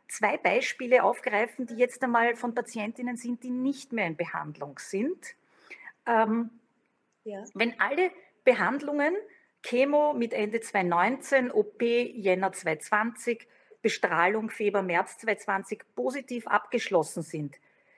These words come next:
Speaker 1: wie lange gilt man aufgrund der Behandlungen noch als Risikogruppe mit zweiunddreißig Jahren? Und die andere,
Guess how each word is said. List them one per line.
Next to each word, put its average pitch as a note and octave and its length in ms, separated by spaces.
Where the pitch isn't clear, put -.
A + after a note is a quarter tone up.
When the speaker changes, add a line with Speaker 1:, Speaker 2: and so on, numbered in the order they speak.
Speaker 1:
wie A3 140
lange A3 380
gilt D4+ 320
man C#4+ 180
aufgrund A#3 500
der C4+ 60
Behandlungen A#3 800
noch G#3+ 180
als - 280
Risikogruppe A#3 720
mit A3 180
zweiunddreißig E3+ 800
Jahren? B2 380
Und A#3 220
die B3 100
andere, C4 520